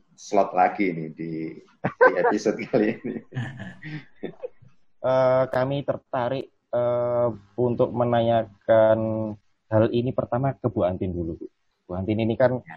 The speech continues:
Speaker 2: eh, mewakili regulator, mewakili pemerintah. Pemerintah melihat, eh, apa nih, pertanian ini penting ya, apalagi untuk kota bisnis seperti Surabaya ini.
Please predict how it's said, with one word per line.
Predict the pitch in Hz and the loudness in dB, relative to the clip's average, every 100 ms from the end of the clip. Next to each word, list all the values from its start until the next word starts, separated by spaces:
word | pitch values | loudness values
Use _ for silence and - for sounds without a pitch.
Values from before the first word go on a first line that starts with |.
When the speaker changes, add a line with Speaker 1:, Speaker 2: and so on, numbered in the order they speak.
| _ - | _ -4
Speaker 2:
eh, | 101 101 104 | 2 4 4
mewakili | 110 110 104 110 | 6 4 4 0
regulator, | 110 107 - 98 87 - 104 | 2 0 -2 0 2 2 0
mewakili | 101 98 95 85 92 | 2 0 -2 -6 -6
pemerintah. | - 92 90 90 82 95 104 _ _ _ _ _ _ _ _ | -6 -6 -6 -6 -2 -2 -2 _ _ _ _ _ _ _ _
Pemerintah | - 98 98 104 98 117 | -6 -2 -2 -2 0 0
melihat, | 117 104 104 113 - | 0 0 2 0 0
eh, | 101 101 98 95 95 95 - - _ _ _ _ _ | 0 2 2 2 0 -2 -6 -18 _ _ _ _ _
apa | 98 - | -10 -8
nih, | 113 135 | -8 -6
pertanian | - 110 113 120 120 123 | -6 -2 0 2 0 0
ini | 139 147 - _ _ | -4 -8 -12 _ _
penting | 143 139 123 95 85 | -10 -6 -6 -6 -8
ya, | 85 | -8
apalagi | 98 123 120 151 | -4 -4 -4 -8
untuk | 123 117 - | -8 -8 -6
kota | 127 120 113 | -6 -4 -6
bisnis | - - 131 | -6 -14 -14
seperti | - - 131 | -10 -10 -10
Surabaya | 120 110 92 87 85 | -6 -4 -4 -8 -8
ini. | 92 117 87 | -10 -10 -12